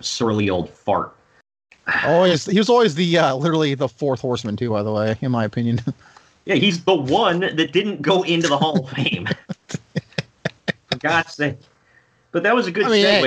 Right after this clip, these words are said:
Speaker 2: hey, Barry Windham's better than him anyway, so, I mean, no one's ever gonna
Speaker 1: Oh.
Speaker 2: argue that, so.
Speaker 1: No effing doubt, yeah.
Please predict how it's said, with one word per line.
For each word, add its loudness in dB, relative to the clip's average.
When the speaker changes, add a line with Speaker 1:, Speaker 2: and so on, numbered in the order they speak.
Speaker 2:
hey, -2
Barry 2
Windham's 0
better 0
than -2
him 0
anyway, -4
so, -6
I -4
mean, -4
no -2
one's 0
ever 0
gonna 0
Speaker 1:
Oh. -2
Speaker 2:
argue -6
that, 0
so. -2
Speaker 1:
No 0
effing -2
doubt, -2
yeah. -4